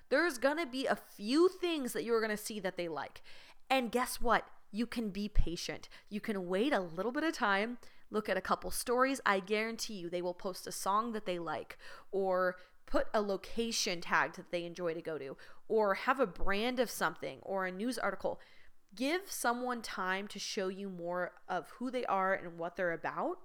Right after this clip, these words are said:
and that's gonna render much better results to work with. So for instance, the times the D Ms have worked on me is when someone has said,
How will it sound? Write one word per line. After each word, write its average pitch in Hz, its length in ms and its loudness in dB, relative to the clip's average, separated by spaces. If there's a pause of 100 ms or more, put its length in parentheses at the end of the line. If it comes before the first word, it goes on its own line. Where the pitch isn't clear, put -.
(160)
and 220 180 4
that's 226 260 8
gonna 330 180 0
render 220 420 0
much 185 400 -2
better 185 200 2
results 180 500 -2
to 180 100 -4
work - 260 -6
with. - 300 -4 (560)
So - 200 4
for 262 160 2
instance, 285 640 -2 (100)
the 202 120 -2
times 277 340 2
the 277 100 -4
D 208 240 -2
Ms 202 160 -4
have 180 280 8
worked - 200 4
on 269 140 4
me 311 260 -4 (440)
is 214 440 6
when 202 560 0
someone 220 340 0
has 214 180 -2
said, 190 380 2